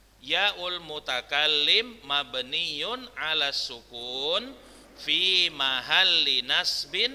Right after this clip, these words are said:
isim inna. Nah, ini untuk semua, bukan cuma untuk ikram ya, perhatikan.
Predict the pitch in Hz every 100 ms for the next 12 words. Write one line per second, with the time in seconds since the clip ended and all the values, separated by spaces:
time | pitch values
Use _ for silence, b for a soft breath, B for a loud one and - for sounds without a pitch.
0 | 277 151 139 - 170 208 302 - - -
1 | - - - 151 156 127 120 123 123 127
2 | - 143 202 196 165 175 202 147 156 156
3 | 170 175 175 180 196 165 123 131 165 160
4 | 156 170 156